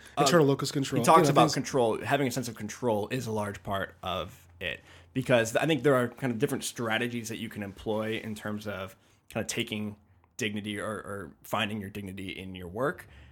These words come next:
Speaker 1: And, but the starting point of all of them is believing you have control
Speaker 2: Yeah.
Speaker 1: over the situation, or at least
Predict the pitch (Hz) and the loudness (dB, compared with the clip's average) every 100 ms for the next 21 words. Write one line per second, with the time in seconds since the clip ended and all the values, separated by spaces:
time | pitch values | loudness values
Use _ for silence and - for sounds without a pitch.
0 | - - 120 107 120 110 - 120 - 147 | -12 -4 -2 0 -2 -2 -6 -2 4 4
1 | 135 120 107 104 135 123 104 95 90 87 | 4 0 -2 2 2 2 -2 -6 -8 -8
2 | 101 98 113 107 95 92 95 90 82 85 | -10 -8 -6 -6 -6 -8 -6 -4 -6 -8
3 | 90 - 98 85 117 120 104 95 - 98 | -12 -8 -6 -6 -6 -8 -8 -8 -10 -6
4 | 87 95 98 165 175 | -6 -4 2 4 4